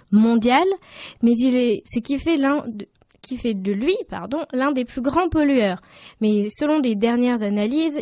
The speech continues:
il faudrait arrêter les centrales de charbon d'ici deux mille trente pour les pays développés tels que l'Europe ou au plus tard deux mille cinquante pour le reste du monde. Enfin,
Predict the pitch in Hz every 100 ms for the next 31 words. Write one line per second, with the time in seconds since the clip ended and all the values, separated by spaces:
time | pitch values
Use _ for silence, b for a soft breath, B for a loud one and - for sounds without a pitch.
0 | - 240 - 240 226 214 247 277 254 294
1 | 214 202 240 240 262 240 170 - 240 240
2 | 285 311 B B B B 208 226 - 208
3 | 196 - B B 214 269 208 196 - 254
4 | 247 220 185 196 247 220 208 196 190 190
5 | 311 330 202 - 214 226 233 294 339 -
6 | B B B 233 - 339 320 302 - 233
7 | 208 208 269 285 240 262 254 294 320 311
8 | 220 214 269 277 262 208 - _ - _
9 | _ _ _ b b b _ _ 233 247
10 | 294